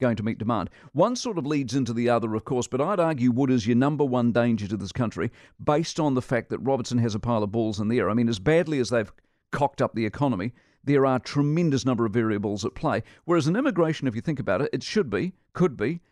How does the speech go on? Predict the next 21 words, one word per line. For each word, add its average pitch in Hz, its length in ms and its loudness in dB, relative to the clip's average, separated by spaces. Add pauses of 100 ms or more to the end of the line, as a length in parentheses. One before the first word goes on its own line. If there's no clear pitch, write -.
(180)
clean 156 280 0
and 135 120 4
clear 135 240 -2
cut. - 260 -2
You 113 100 -6
choose 220 280 -4
what 139 160 -4
sort 120 160 -2
of 101 80 -4
visas 110 360 -2
you 113 160 -2
offer, 170 220 -4 (460)
and 131 100 0
you 127 80 0
choose 131 240 0
the 123 60 -2
number 120 200 2
of 113 60 0
people 113 260 0
you 110 160 0
allow 110 300 2